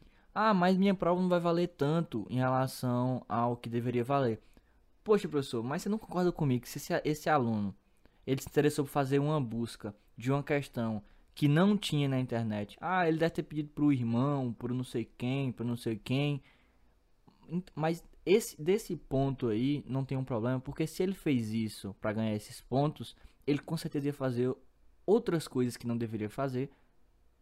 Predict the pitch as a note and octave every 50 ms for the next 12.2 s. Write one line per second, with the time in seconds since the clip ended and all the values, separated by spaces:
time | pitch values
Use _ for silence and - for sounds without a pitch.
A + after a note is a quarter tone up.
0 | _ _ D3 C#3 C#3 - - C#3 C3+ C3+ C3 - D#3 D3+ D3 - - G#2 G#2 G2
1 | F#2 F2+ - _ _ _ _ _ _ _ _ _ _ _ _ _ _ _ _ _
2 | _ _ - D3+ D3+ - - F3 F#3 F#3 - - - - _ _ - - - -
3 | - - - D#3 - A3 - - A3+ A3+ G#3+ G#3+ G3+ G#3 - G3 F#3 - D3+ C#3+
4 | D3 - C#3 D3+ F3 E3 D3+ C3+ A#2 B2+ C#3+ C#3+ - D#3+ D3 A#2+ C3 B2+ B2 A#2
5 | A2 G#2+ - - _ _ _ _ _ - _ _ - B2 C3 A#2+ B2+ C3+ A#2+ A2
6 | A#2 A#2 B2+ D#3+ D#3 F3 - E3 D#3 D#3+ D#3+ - - - - D#3 D3+ C#3+ C#3+ D3
7 | D3+ D3 - C3+ C#3 C#3+ C3+ D3 D#3 C#3 C3+ B2 A#2+ A#2 G#2+ G2+ G#2 - - B2+
8 | B2+ C3 C3 C#3 C3+ C3 C#3 B2+ A2+ A#2+ C3+ D#3 E3+ F#3 - - _ _ _ _
9 | _ _ _ - - A#2 A#2 - - - A#2 A2+ A2 G#2+ G#2 G#2 - _ - D#3
10 | E3+ G3 G3 - C#3 C3 B2 B2+ - - A#2 A2+ A2+ G#2+ G2+ G#2+ G#2 G#2+ G2+ F#2+
11 | F#2 - - - - - _ _ - C#3 C3+ B2+ - - - C3 C3 D3 D#3 D3+
12 | A#2+ E2+ - -